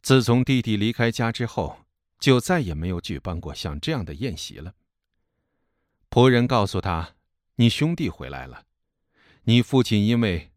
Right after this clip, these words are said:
得他无灾无病的回来，把肥牛犊宰了。”哥哥扔掉手中的杖，将两只胳膊交叉抱在胸前，怒火中烧，竟然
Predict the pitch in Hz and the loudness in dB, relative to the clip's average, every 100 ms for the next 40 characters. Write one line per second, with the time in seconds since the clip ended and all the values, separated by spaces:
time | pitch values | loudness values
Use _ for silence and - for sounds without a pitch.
0 | - 104 117 - 113 113 78 123 156 131 | -2 2 2 0 -2 -2 -4 -4 -2 -2
1 | 127 - 127 160 139 73 - 71 110 90 | -2 -4 -4 -2 -4 -6 -10 -10 -10 -10
2 | - _ - 101 98 - 113 131 104 127 | -14 _ -2 0 0 0 0 2 0 -2
3 | 98 - - - - 170 _ _ _ _ | -4 -6 -10 -14 -16 -16 _ _ _ _
4 | _ _ _ _ _ _ _ _ _ _ | _ _ _ _ _ _ _ _ _ _
5 | _ _ _ _ _ _ _ _ _ _ | _ _ _ _ _ _ _ _ _ _
6 | _ _ _ _ _ _ _ - 127 131 | _ _ _ _ _ _ _ 2 4 6
7 | 117 110 120 123 113 95 107 85 85 113 | 6 4 4 2 2 2 0 -2 -2 -4
8 | 80 131 107 - _ _ _ - 110 107 | -4 -4 -4 -8 _ _ _ 2 4 4
9 | 92 90 107 95 82 - 82 117 113 - | 2 0 -2 0 0 0 -2 -2 -2 -4
10 | 92 69 - 104 - 67 - - 120 123 | -6 -4 0 0 -2 -8 -8 -4 -4 -4
11 | - 69 107 _ _ _ - - 139 151 | -8 -10 -12 _ _ _ -8 2 2 2
12 | 87 85 - 113 120 113 131 135 _ _ | -4 -10 -8 -4 -4 -4 -6 -8 _ _
13 | _ _ _ _ _ _ _ - 185 123 | _ _ _ _ _ _ _ 0 2 2